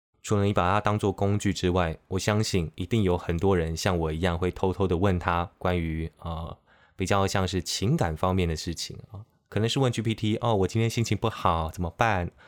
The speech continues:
哦，请你担任一个咨商心理治疗师啊，啊，帮我解决吧吧吧吧。你一定，一定很多人干过这种事啊。就是代表说人是需要陪伴的，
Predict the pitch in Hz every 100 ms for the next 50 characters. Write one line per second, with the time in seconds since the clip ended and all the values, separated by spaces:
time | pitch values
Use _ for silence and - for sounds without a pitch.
0 | - 117 101 - 139 107 127 127 110 95
1 | 98 92 131 127 127 123 - 127 95 -
2 | 95 85 85 - 104 104 - 92 80 -
3 | - - 90 85 - - - 113 110 90
4 | 92 90 95 98 92 90 90 87 85 -
5 | _ _ _ 135 131 151 151 110 - _
6 | _ _ _ _ _ 147 185 165 95 82
7 | 117 110 78 85 - _ _ _ _ _
8 | 117 101 92 90 80 - 85 69 - _
9 | _ _ _ _ _ _ _ - - -
10 | - - 196 190 123 90 95 104 104 90
11 | 82 90 104 - 104 90 85 101 90 -
12 | 85 98 85 - -